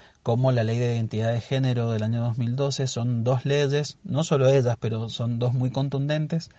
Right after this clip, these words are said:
que de alguna manera instalaron debates en la sociedad y nos llevaron a pensar y a tomar partido, ¿no? Y que más allá de que, em, un, una parte de, de, de, del cuerpo social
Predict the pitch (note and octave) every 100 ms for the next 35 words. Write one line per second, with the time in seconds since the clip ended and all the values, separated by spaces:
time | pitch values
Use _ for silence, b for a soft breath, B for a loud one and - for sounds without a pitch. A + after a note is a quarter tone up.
0 | B B B B C#3 B2+ A#2+ D3+ D#3 C#3
1 | C#3+ D#3+ - B2 C3 D3+ D3+ B2 C#3 D3
2 | C#3 C3 A#2+ - A#2+ - B2+ D3 D#3 B
3 | B B - B2 B2 B2 A#2+ C#3+ D3 C3
4 | A#2+ B2+ E3 E3 E3 C3+ - A#2 A2 A2+
5 | A2+ A2 A#2+ C3 A2+ A2+ C#3+ A#2 G2+ G#2
6 | C3+ D#3+ C#3 B2 A2+ A2 C3 C3 C3 C#3
7 | C#3+ C3 B2+ C3+ D3 B B B _ A#2+
8 | A2 G#2+ G2+ G2+ G2 G2 F#2+ B B -
9 | B2 A#2+ - B2+ B2+ - C#3+ C#3+ C3+ C3
10 | A#2+ A2 A2+ F#2 A2+ G#2 G#2 F2 G#2+ G2+
11 | - A#2+ C3 B2+ A#2+ - B2 B2+